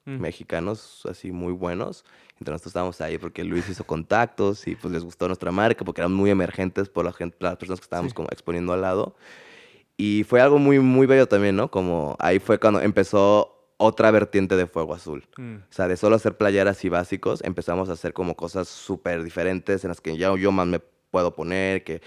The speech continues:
Speaker 2: empezamos a crecer más como ahora a la, a, a la hora de hoy que tenemos para todas las edades, muchos gustos.
Speaker 1: Sí.
Speaker 2: Y ahí fue una,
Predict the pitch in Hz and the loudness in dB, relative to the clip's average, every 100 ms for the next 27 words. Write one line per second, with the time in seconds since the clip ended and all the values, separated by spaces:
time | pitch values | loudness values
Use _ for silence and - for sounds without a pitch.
0 | - - - 92 92 92 101 98 95 90 | -20 -14 -6 -4 0 0 0 -2 -4 -2
1 | 101 95 101 95 - 101 87 78 85 90 | 0 0 0 0 0 0 2 2 2 2
2 | 95 85 87 - 90 - 92 98 107 104 | 2 0 0 2 0 2 4 6 6 6
3 | 95 - 90 90 92 - _ _ _ _ | 4 0 -2 -2 -4 -8 _ _ _ _
4 | _ _ 101 95 - 90 90 85 85 85 | _ _ -2 -2 0 0 0 -4 -2 0
5 | 87 87 87 - _ _ - 98 95 92 | 0 -2 -4 -10 _ _ -8 -4 -2 -2
6 | 90 - - - 104 98 - 90 90 - | -4 -4 -12 -2 -2 0 0 0 0 -4
7 | - 127 117 - - _ 110 113 123 120 | -14 -14 -14 -20 -20 _ 2 4 4 4
8 | 123 120 107 101 | 4 4 4 2